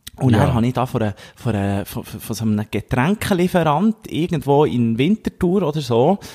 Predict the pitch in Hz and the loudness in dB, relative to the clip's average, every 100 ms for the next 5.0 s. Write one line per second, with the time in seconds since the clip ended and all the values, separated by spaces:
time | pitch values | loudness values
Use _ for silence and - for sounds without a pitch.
0 | - - 131 143 165 151 208 - 185 185 | -20 -4 0 2 2 0 -2 0 0 2
1 | 160 - - 113 120 165 - 185 - - | 0 -6 -4 -4 -2 -4 -4 -10 -6 0
2 | 147 95 87 87 82 - _ _ - - | 2 2 0 -2 -4 -12 _ _ -8 -2
3 | 127 143 165 - - 147 147 143 104 - | 0 0 -2 -4 -6 -2 -2 -2 -4 -8
4 | - - - 131 143 156 131 71 87 - | -8 -6 0 2 4 2 2 0 -2 -4